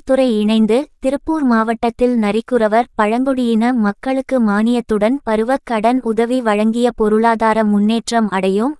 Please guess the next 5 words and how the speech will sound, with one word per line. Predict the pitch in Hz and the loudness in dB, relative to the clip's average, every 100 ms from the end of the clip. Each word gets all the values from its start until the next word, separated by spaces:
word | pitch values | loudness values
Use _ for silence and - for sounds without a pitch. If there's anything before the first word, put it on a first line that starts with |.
| 214 | -2
வகையிலான | 208 254 294 269 233 214 233 | 2 2 2 0 2 0 0
நிதி | 294 226 214 277 | -2 -2 0 -2
விழிப்புணர்வு | 262 240 233 233 220 208 240 | 0 0 0 0 0 0 -2
முகாம் | 320 240 233 277 262 | 0 0 2 2 2
நடத்தப்பட்டது. | 220 214 220 208 196 202 196 | 0 -2 -2 -2 -2 -2 -2